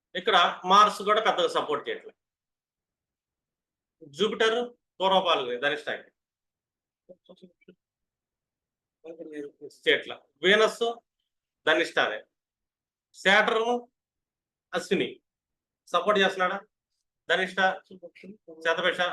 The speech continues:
పూర్వభద్ర, ఉత్తరభద్ర, శాటర్న్ సపోర్ట్ చేస్తున్నాడు. శాటర్న్ ఏంటి మనకి ఆర్కిటెక్ట్,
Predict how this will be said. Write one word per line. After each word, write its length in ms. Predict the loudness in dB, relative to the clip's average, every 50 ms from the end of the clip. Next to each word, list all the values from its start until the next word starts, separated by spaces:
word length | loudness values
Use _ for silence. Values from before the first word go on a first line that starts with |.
| -6 -4
పూర్వభద్ర, 400 | -2 0 2 2 2 2 2 0 -2
ఉత్తరభద్ర, 440 | -2 -2 -2 0 0 0 -2 -4 -6 -8 -10 -12 _ _ _ _ _ _ _ _ _ _ _ _ _ _ _ _ _ _ _ _ _ _ _ _ _ _ _
శాటర్న్ 340 | 2 4 4 4 4 0 0
సపోర్ట్ 240 | 0 -2 -2 -6 -6 -6
చేస్తున్నాడు. 280 | -10 -12 _ _ _ _ _ _ _ _ _ _ _ _ _ _ -16 -14 -14 -14 -16 _ _ 2
శాటర్న్ 340 | 6 6 6 6 6 4 4 4
ఏంటి 120 | 4 4 4
మనకి 240 | 4 2 4 4 4 4 4 2 4 4 4
ఆర్కిటెక్ట్, 480 | 4 4 0 -2 -2 -2 -4 -4 -14